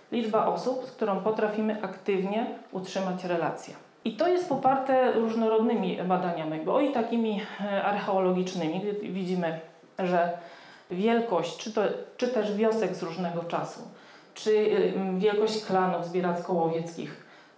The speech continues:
y, czy jakichś społeczności plemiennych, one oscylowały wokół stu pięćdziesięciu osób. To jest taka jednostka, gdzie właśnie te relacje były jeszcze utrzymane. Ale są też bardziej jakby świeże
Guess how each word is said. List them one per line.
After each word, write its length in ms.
y, 260
czy 100
jakichś 260
społeczności 640
plemiennych, 720
one 300
oscylowały 840
wokół 320
stu 220
pięćdziesięciu 760
osób. 260
To 60
jest 140
taka 220
jednostka, 640
gdzie 280
właśnie 280
te 120
relacje 420
były 320
jeszcze 320
utrzymane. 680
Ale 240
są 160
też 200
bardziej 400
jakby 560
świeże 600